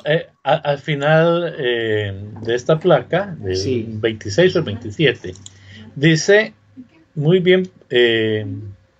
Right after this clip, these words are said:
Speaker 1: no en virtud del poder de las llaves. Aquí sí viene una llamada de atención para Lutero.
Speaker 2: Exacto.
Speaker 1: Porque sí poseía el
Speaker 2: Las
Speaker 1: poder
Speaker 2: llaves,
Speaker 1: de las
Speaker 2: sí.
Speaker 1: llaves.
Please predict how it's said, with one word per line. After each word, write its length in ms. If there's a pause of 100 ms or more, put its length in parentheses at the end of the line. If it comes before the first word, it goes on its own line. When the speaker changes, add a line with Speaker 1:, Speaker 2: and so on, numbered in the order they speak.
(760)
Speaker 1:
no 140
en 100
virtud 320
del 160
poder 280
de 100
las 160
llaves. 340
Aquí 240
sí 420 (120)
viene 340
una 140
llamada 300
de 60
atención 340
para 320
Lutero. 540
Speaker 2:
Exacto. 480 (200)
Speaker 1:
Porque 420
sí 640 (180)
poseía 840 (260)
el 100
Speaker 2:
Las 120
Speaker 1:
poder 240
Speaker 2:
llaves, 140
Speaker 1:
de 60
las 40
Speaker 2:
sí. 60 (360)
Speaker 1:
llaves. 140